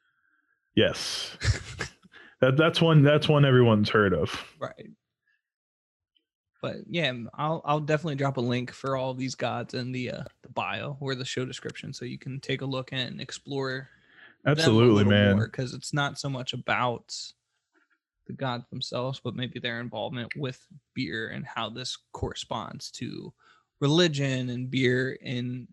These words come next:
Speaker 2: these, uh, ancient civilizations.
Speaker 1: Right. What do they represent to the people of ancient Egypt?
Speaker 2: So this next, like, talking point on here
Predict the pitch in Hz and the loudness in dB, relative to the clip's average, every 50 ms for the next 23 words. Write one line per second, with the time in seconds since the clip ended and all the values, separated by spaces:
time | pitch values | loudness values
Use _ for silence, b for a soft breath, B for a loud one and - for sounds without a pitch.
0 | _ _ _ _ _ - 123 123 120 127 127 123 - - 120 - - - - - | _ _ _ _ _ -10 -8 -8 -6 -6 -8 -8 -10 -12 -12 -12 -10 -12 -12 -12
1 | - - _ - - 139 131 - - 131 - - 127 123 127 127 131 135 101 - | -16 -20 _ -8 -8 -8 -8 -8 -12 -14 -14 -14 -12 -10 -10 -10 -8 -8 -10 -10
2 | - - - - - - - b b b b b b b _ - 123 120 110 101 | -10 -12 -14 -16 -20 -20 -20 b b b b b b b _ 6 6 6 6 4
3 | 98 - - - 127 127 131 127 117 113 113 110 110 - 113 107 101 107 104 101 | 2 2 4 4 6 6 6 6 6 8 6 6 6 4 4 4 4 6 6 6
4 | 98 90 85 - - _ _ _ _ - - - 113 104 101 101 98 95 98 - | 6 4 2 -2 -6 _ _ _ _ -4 0 4 6 6 6 4 2 0 -2 0
5 | - 110 104 101 - 101 92 95 98 - - _ _ _ - 104 98 101 98 92 | 2 4 4 4 2 2 0 0 0 -2 -4 _ _ _ -2 0 2 2 2 2
6 | 92 - 95 98 95 87 110 98 - - - - - - - - _ _ _ _ | 0 -2 -2 -2 -2 -2 -2 -2 -4 -6 -8 -12 -16 -16 -18 -18 _ _ _ _
7 | _ _ _ _ _ _ _ _ _ _ _ - 127 _ _ _ _ _ _ _ | _ _ _ _ _ _ _ _ _ _ _ -20 -20 _ _ _ _ _ _ _
8 | _ b b b b b b b b b - 180 170 147 156 175 165 - - 143 | _ b b b b b b b b b -4 -4 -4 -2 -2 -4 -6 -4 -2 -2
9 | 139 143 165 202 214 - - - - - - - - - _ _ _ _ _ _ | 0 0 0 0 -2 -2 -6 -6 -6 -8 -10 -16 -18 -20 _ _ _ _ _ _
10 | _ _ _ _ _ _ _ _ _ - 147 139 139 135 131 131 131 - - - | _ _ _ _ _ _ _ _ _ 0 2 4 4 4 4 2 0 -2 -6 -14
11 | _ _ _ _ _ _ _ _ _ _ _ _ - - 147 147 147 - 170 147 | _ _ _ _ _ _ _ _ _ _ _ _ -12 -8 -6 -6 -6 -4 -6 -6
12 | 135 - 143 135 131 131 131 131 139 135 127 135 131 131 131 135 135 - | -6 -4 -6 -6 -6 -6 -6 -8 -8 -6 -6 -6 -8 -8 -8 -10 -12 -14